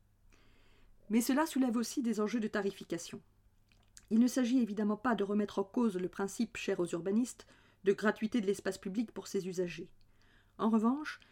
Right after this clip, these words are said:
il me semble qu'on doit se poser la question de faire payer les opérateurs économiques qui utilisent gratuitement cette infrastructure pour leur activité. Les débats risquent d'être animés.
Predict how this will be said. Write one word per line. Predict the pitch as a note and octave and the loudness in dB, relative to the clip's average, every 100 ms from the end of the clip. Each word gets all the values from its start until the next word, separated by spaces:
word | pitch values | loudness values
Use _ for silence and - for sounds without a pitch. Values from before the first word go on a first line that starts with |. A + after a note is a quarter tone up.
| _ | _
il | - G#3+ | 4 6
me | B3 | 6
semble | D4+ C#4+ | 4 2
qu'on | A#3 | 2
doit | A#3 | 2
se | A#3+ G3 | 2 0
poser | - A3+ C4 | 0 2 2
la | G3 | 2
question | A#3 - A#3 | -2 -2 0
de | G3 | 0
faire | - G#3 | 0 -6
payer | - A#3 A3 | -2 0 0
les | G3 G3+ | 0 -2
opérateurs | G3 G3+ G3 G3+ | -4 -4 -4 -2
économiques | G#3+ A#3+ G3+ G3+ C#4+ - - _ | -2 0 2 2 -2 -6 -20 _
qui | - A3 | -2 0
utilisent | A3+ A#3+ F#3+ | 2 2 0
gratuitement | G#3 B3 - A#3 A3+ | -2 -4 -4 -4 -2
cette | G#3+ - | -2 -6
infrastructure | G3 - G3 G3+ - C4 A3+ | -6 -6 -8 -8 -8 -8 -6
pour | G3 | -6
leur | F#3 F3+ | -4 -6
activité. | - F3+ E3 - - _ _ _ _ _ _ _ _ _ _ _ | -12 -16 -16 -20 -20 _ _ _ _ _ _ _ _ _ _ _
Les | F#3+ | 0
débats | F3+ G3 B3 | 4 4 4
risquent | A#3+ A#3 - G3 | 2 0 0 -2
d'être | G3+ - F#3+ | -2 -2 0
animés. | G3 G3+ F#3+ | 2 2 0